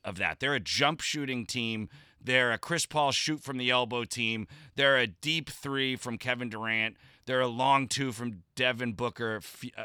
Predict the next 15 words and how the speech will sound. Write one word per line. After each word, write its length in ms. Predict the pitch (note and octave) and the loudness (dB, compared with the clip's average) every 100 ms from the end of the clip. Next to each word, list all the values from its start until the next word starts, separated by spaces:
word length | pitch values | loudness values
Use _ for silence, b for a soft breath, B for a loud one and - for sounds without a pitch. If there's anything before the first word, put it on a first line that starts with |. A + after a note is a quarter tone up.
| - | -14
former 580 | - - - B2+ A#2+ A#2 | -20 -12 -4 -2 -2 -4
future 540 | - A#2+ - C3 G2+ _ _ | -4 -6 -4 -4 -6 _ _
<laughs> 240 | - - A2 | -20 -12 0
Raw 240 | A#2 A#2+ | 4 4
Emotion 520 | G#2+ G#2 A#2 A2+ A2+ | 4 -2 -6 -6 -4
star. 460 | - - A#2+ A2+ G#2+ B B B B | -4 -4 -2 -2 -4 B B B B
But, 120 | G3+ G3+ | -2 6
like, 300 | G3 D#3 - C#3 | 6 6 -10 0
they're 240 | G3 A#3 | 4 6
not 260 | G#3+ G#3 G#3+ | 8 8 8
an 120 | G3 | 6
attack 340 | - F#3 D#3+ | 4 4 4
the 80 | E3+ | 0
paint 320 | D3+ F3 D3 | -4 -4 -4
team. 460 | - G3+ A#3+ B2+ | -4 0 0 0